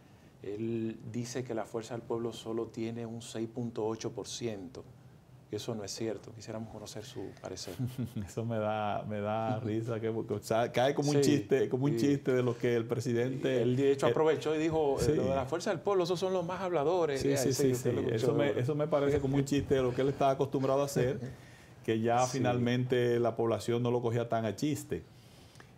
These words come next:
Speaker 2: La realidad es que cualquier, en cualquier lugar que se haga cualquier tipo de, mm,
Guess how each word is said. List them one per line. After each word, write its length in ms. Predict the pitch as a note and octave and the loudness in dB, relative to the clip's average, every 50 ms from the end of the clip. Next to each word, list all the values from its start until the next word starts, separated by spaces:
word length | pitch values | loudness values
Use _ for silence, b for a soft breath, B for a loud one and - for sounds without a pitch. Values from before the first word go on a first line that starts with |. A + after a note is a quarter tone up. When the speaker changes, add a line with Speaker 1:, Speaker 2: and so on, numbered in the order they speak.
| B B | B B
Speaker 2:
La 240 | - B2+ D3+ D3+ D#3 | 0 2 4 4 4
realidad 800 | D3 E3 D#3 D#3 D#3 D3 C#3+ D#3+ E3 F3+ F#3 F#3+ F#3+ F3+ F3 F3 | 4 2 2 2 2 2 4 4 4 6 6 4 4 4 4 4
es 320 | F3 F3+ F3+ F3+ F3 - | 4 4 2 2 0 -4
que 220 | - - - C#3+ C#3 | -6 -2 -2 -2 0
cualquier, 840 | - C#3+ C3 B2+ B2+ B2+ - - D#3+ D#3 E3+ F#3 G3+ G3+ G3+ - - - - - - - - - - - - - - - - - | 2 2 2 2 0 -4 -6 -2 2 4 6 6 6 4 2 0 -2 -14 -20 -20 -20 -20 -20 -20 -20 -20 -20 -20 -20 -8 -2 0
en 100 | B2+ C#3 | 0 2
cualquier 320 | C3+ C3+ B2 B2 - D#3 | 2 2 0 2 2 2
lugar 480 | E3+ F3 D#3+ C3+ A#2+ A2+ G#2+ G#2 G2+ G2 | 4 4 4 4 4 4 4 4 2 0
que 80 | - | -4
se 180 | A2 - - B2+ | -4 -2 0 0
haga 160 | C3 C3 B2+ A#2+ | 2 2 2 2
cualquier 560 | A#2+ A#2 A2+ A#2 - C3+ C#3 C#3+ C#3+ D3 - - - - - - - | 2 0 0 0 2 2 4 4 4 2 0 -6 -18 -20 -20 -10 -2
tipo 360 | - D3+ D3+ C#3+ - B2+ A2+ | -2 0 0 0 0 0 0
de, 480 | A2+ A2+ A2+ B2+ C3+ C#3+ C#3 C#3 C3+ - | 0 2 2 4 4 6 4 4 2 -2
mm, 280 | - B2 B2 B2 A#2+ | -2 -2 0 0 0